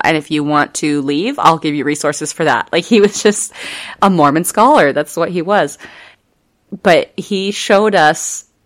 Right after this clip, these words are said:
in class the, uh, South Park episode that makes fun of Mormons, which, uh, made me super uncomfortable. But it was really funny. And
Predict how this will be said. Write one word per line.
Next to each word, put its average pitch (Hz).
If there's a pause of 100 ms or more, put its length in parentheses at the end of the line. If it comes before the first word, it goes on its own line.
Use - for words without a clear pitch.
in 220
class 196
the, 170
uh, 156
South 214
Park 196
episode 165
that 156
makes 175
fun 175
of 165
Mormons, 165 (480)
which, -
uh, 147
made 156
me 151
super 196
uncomfortable. 151 (880)
But 165
it 147
was 170
really 190
funny. 185 (460)
And 165